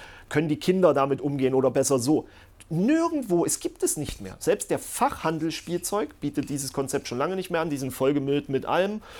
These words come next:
äh, aber nicht mehr mit, mit, mit Spiel, Spaß und Spannung. Ah, wobei, <laughs> da gab's ja mal jemanden, ähm, der das gemacht hat. Und das verstehe ich halt nicht. Wird Fläche immer nur gegen Miete und Flächenumsatz gerechnet?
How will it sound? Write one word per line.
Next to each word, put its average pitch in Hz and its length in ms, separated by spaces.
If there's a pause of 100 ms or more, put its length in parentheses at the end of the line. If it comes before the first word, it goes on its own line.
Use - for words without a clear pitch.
(300)
äh, - 60
aber 135 420
nicht 160 240
mehr 156 120
mit, 147 280
mit, 135 220
mit 135 180
Spiel, 165 500
Spaß 147 420
und 120 120
Spannung. 170 440
Ah, 139 120
wobei, 135 260 (260)
<laughs> - 300
da 131 80
gab's 170 260
ja - 100
mal 139 140
jemanden, 147 380 (300)
ähm, 147 420
der 147 140
das 143 160
gemacht 135 260
hat. 110 80 (720)
Und 156 200
das 160 100
verstehe 151 340
ich 143 120
halt 113 100
nicht. 113 220
Wird 185 180
Fläche - 520
immer 190 340
nur 185 240
gegen 165 340
Miete 175 380
und 139 160
Flächenumsatz 165 840
gerechnet? 135 520